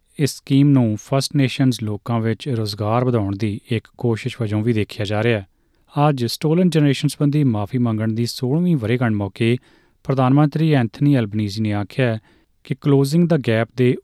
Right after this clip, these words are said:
ਉੱਨੀ ਟੀਚਿਆਂ ਵਿੱਚੋਂ ਅਜੇ ਸਿਰਫ ਚਾਰ ਸਿਰੇ ਲੱਗਦੇ ਪ੍ਰਤੀਤ ਹੋ ਰਹੇ ਨੇ। ਇਜ਼ਰਾਈਲ ਨੇ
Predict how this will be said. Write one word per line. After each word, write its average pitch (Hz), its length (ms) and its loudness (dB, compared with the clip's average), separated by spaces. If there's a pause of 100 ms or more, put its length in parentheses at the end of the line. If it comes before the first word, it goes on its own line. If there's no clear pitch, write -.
(120)
ਉੱਨੀ 135 420 4
ਟੀਚਿਆਂ 120 400 -4
ਵਿੱਚੋਂ 120 380 -4 (100)
ਅਜੇ 107 160 -2
ਸਿਰਫ 117 320 -2 (160)
ਚਾਰ 110 420 0 (160)
ਸਿਰੇ 147 280 0
ਲੱਗਦੇ 101 320 -2
ਪ੍ਰਤੀਤ 104 420 -6
ਹੋ 104 80 -4
ਰਹੇ 117 100 0
ਨੇ। 110 160 2 (920)
ਇਜ਼ਰਾਈਲ 139 500 4
ਨੇ 127 260 2